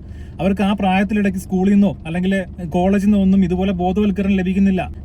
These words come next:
പലരും കമന്റിൽ പറയുന്നത് കേട്ടു, പോലീസുകാരും സൈബർ സെല്ലും ഒക്കെ വേണ്ട ചെയ്യുന്നുണ്ടല്ലോ എന്നുള്ള കാര്യം. അവർ ചെയ്യുന്നുണ്ടെങ്കിൽ, നിങ്ങളുടെ മക്കൾ കോളേജിൽ പഠിക്കുന്നുണ്ടെങ്കിൽ, സ്കൂളിൽ പഠിക്കുന്നുണ്ടെങ്കിൽ, അവരാരെങ്കിലും സ്കൂളിൽ വന്നിട്ട് ഇത്തരത്തിലുള്ള കാര്യങ്ങൾ പറഞ്ഞിട്ടുണ്ടോ?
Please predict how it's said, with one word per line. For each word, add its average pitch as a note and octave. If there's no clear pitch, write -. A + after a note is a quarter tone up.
പലരും G#3
കമന്റിൽ G#3
പറയുന്നത് G#3
കേട്ടു, G3
പോലീസുകാരും G#3
സൈബർ G3
സെല്ലും G#3
ഒക്കെ G3
വേണ്ട F3+
ചെയ്യുന്നുണ്ടല്ലോ G3
എന്നുള്ള F#3+
കാര്യം. F3+
അവർ F#3
ചെയ്യുന്നുണ്ടെങ്കിൽ, G#3
നിങ്ങളുടെ F#3+
മക്കൾ G3+
കോളേജിൽ G3
പഠിക്കുന്നുണ്ടെങ്കിൽ, F#3+
സ്കൂളിൽ F#3
പഠിക്കുന്നുണ്ടെങ്കിൽ, F#3
അവരാരെങ്കിലും F#3
സ്കൂളിൽ G3+
വന്നിട്ട് F#3+
ഇത്തരത്തിലുള്ള F#3+
കാര്യങ്ങൾ F#3
പറഞ്ഞിട്ടുണ്ടോ? F3+